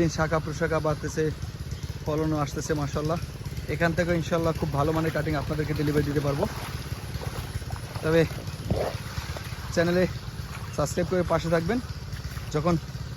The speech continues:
আমি চারা ছাড়বো তখন অবশ্যই তো চ্যানেলে ভিডিও দিব, হয়তো তখন সাথে সাথে আপনারা পাবেন। এবং বেশি দিন বাকি নেই, যেহেতু অন্য প্লট রেডি হয়ে গেছে দর্শক, খুব দ্রুতই আপনাদের মাঝে এই ঘাসের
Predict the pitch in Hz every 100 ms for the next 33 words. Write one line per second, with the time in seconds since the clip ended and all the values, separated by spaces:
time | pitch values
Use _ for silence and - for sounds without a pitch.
0 | - - - 160 170 160 165 165 175 170
1 | 170 170 165 160 151 180 165 170 160 156
2 | 151 143 151 151 226 - - - - -
3 | - - - 151 151 160 160 147 160 156
4 | 151 143 151 147 143 147 202 - - -
5 | - - - - - - - - - 202
6 | 208 196 190 202 202 180 185 180 175 180
7 | 180 180 180 190 170 180 180 175 175 170
8 | 156 175 - - - - - - - -
9 | - 160 170 175 175 151 165 165 160 160
10 | 147 - 151 147 143